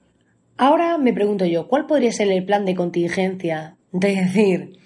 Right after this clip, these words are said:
si se te fastidia todo y te quedas colgado a mitad del trabajo, podríamos decirle al cliente, "Mira, se me fastidió internet y ya estoy cansada, ya mañana".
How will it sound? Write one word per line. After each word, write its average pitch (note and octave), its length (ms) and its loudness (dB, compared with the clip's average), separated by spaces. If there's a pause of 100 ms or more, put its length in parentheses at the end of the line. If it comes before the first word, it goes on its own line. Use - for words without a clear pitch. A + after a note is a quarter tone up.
(340)
si F3 800 2
se F#3 200 -2
te F#3 280 -4 (120)
fastidia G#3 600 0
todo F#3 300 2
y E3 60 -6
te F3 120 -2
quedas G3 280 2
colgado F3+ 280 2
a E3+ 80 2
mitad E3+ 200 0
del F3+ 100 0
trabajo, G#3+ 360 0
podríamos D#4+ 360 2
decirle F#3+ 260 0
al F3+ 140 0
cliente, F#3 320 0
"Mira, F3 260 2
se F#3 160 -8
me E3 140 -4
fastidió F3+ 340 0
internet G#3+ 540 0
y E3+ 280 -2
ya F#3 100 0
estoy F#3 180 -2
cansada, D#3+ 580 -2 (160)
ya A#3 140 4
mañana". E3+ 500 -4